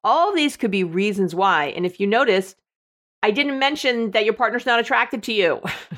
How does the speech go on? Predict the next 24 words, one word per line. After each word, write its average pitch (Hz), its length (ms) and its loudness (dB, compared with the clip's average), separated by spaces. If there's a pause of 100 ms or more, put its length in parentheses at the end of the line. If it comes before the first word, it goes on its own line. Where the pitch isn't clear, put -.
(840)
That, 214 160 2 (480)
that's 233 260 2
often 233 580 -4
really 240 380 -4
not 202 240 0
it. 370 240 -2
It 226 180 -2
does 415 240 0
come 185 240 -4
up. 120 220 0
I'm 190 120 -4
not 262 260 -10
saying 196 160 -4
it 156 120 -4
doesn't, 185 380 0 (320)
but 240 220 -4 (360)
believe 269 360 0
it 480 100 -4
or 370 100 0
not, 247 400 0
I 214 60 -2
mean, 226 180 -2
and 220 120 -2
I've 285 420 0